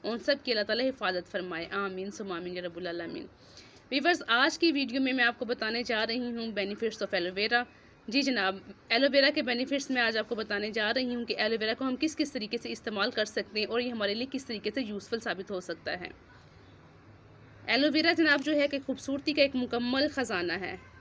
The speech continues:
ये जनाब it treats sunburn, moisturizer, acne, fight aging, आपकी स्किन को ग्लो करती है। सूथिंग लोशन, इससे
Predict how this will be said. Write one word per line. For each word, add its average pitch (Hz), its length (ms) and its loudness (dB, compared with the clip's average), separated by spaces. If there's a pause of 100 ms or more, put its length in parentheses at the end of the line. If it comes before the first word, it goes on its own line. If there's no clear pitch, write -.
(340)
ये 233 100 -2
जनाब 226 420 2
it 262 160 -4
treats 269 300 0
sunburn, 262 560 2
moisturizer, 240 720 2 (560)
acne, 269 420 2 (800)
fight 254 400 4
aging, 254 420 4 (680)
आपकी 233 260 0
स्किन 269 200 -2
को 254 100 -4
ग्लो 240 300 4
करती 269 320 0
है। 240 260 4 (140)
सूथिंग 262 400 0
लोशन, 240 420 0 (640)
इससे 269 220 2